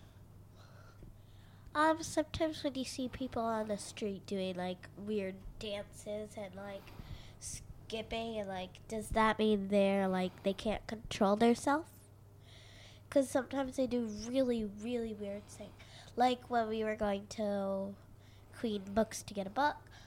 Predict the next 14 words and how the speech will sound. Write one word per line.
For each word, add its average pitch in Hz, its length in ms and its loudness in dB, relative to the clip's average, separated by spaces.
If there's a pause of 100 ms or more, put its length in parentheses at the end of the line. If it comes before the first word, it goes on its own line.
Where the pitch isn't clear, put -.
(380)
I 240 80 -2
saw 240 260 -2
this 220 200 -8
guy 226 220 -6
sitting 233 320 -8
on 220 140 -2
a 202 40 -6
bench 220 380 -6
with 202 180 -12
one 208 160 -8
of 196 100 -12
his 190 160 -12
shoes 254 400 -8
off, 147 320 -10